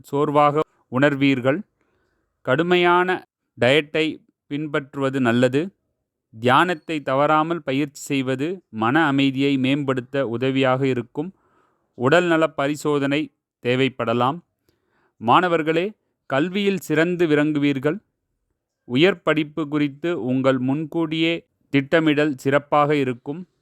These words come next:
பிறரை கேட்டு முடிவுகளை எடுப்பதை விட உங்கள் உள்ளுணர்வு கூறுவதை பின்பற்றுங்கள். நீங்கள் பொறுமையுடனும் தன்னம்பிக்கையுடனும் செயல்பட வேண்டும். உங்களில் ஒரு சிலர் அர-, அரசிடமிருந்து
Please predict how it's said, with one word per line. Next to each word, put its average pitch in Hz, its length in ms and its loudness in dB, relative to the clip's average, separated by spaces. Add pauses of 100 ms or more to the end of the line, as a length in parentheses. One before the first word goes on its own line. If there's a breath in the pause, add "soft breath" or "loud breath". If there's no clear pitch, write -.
(220)
பிறரை 151 420 2
கேட்டு 170 460 -6
முடிவுகளை 156 520 -2 (100)
எடுப்பதை 143 460 -2
விட 135 160 0 (200)
உங்கள் 131 360 -2
உள்ளுணர்வு 151 800 0 (440)
கூறுவதை 143 580 -2
பின்பற்றுங்கள். 135 760 -4 (520)
நீங்கள் 135 500 0
பொறுமையுடனும் 175 720 0 (220)
தன்னம்பிக்கையுடனும் 156 1040 -2 (220)
செயல்பட 143 500 0
வேண்டும். 135 420 -2 (580)
உங்களில் 147 600 0
ஒரு 127 240 0
சிலர் 151 400 -2 (380)
அர-, 110 200 -6 (180)
அரசிடமிருந்து 143 1000 0